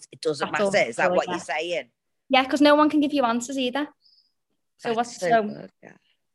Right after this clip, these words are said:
Speaker 2: Yeah, it's just, journal saved my life. Completely. I used to write seven pages a day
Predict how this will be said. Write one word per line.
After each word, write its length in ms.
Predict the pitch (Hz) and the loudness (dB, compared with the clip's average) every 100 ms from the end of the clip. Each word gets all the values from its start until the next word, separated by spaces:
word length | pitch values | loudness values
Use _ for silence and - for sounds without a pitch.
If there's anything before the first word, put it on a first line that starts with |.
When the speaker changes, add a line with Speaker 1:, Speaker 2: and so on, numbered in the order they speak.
| _ _ | _ _
Speaker 2:
Yeah, 280 | 226 220 240 | 2 4 4
it's 160 | 240 - | 0 -2
just, 300 | 247 240 - - - - | -2 -2 -12 -20 -6 2
journal 260 | 302 311 | 4 4
saved 260 | 294 233 214 | 4 0 2
my 160 | 202 175 | -2 -2
life. 300 | 175 - - - - _ _ _ _ _ _ _ _ _ - - | -6 -8 -14 -18 -20 _ _ _ _ _ _ _ _ _ -20 -12
Completely. 600 | - 214 208 208 208 202 | -6 -6 -6 -4 0 0
I 100 | 190 208 | 2 0
used 160 | 214 | 0
to 60 | 208 | -2
write 180 | 175 180 | -2 -2
seven 280 | 180 180 | -4 -4
pages 320 | 180 180 180 | -4 -4 -4
a 40 | |
day 80 | 185 | -4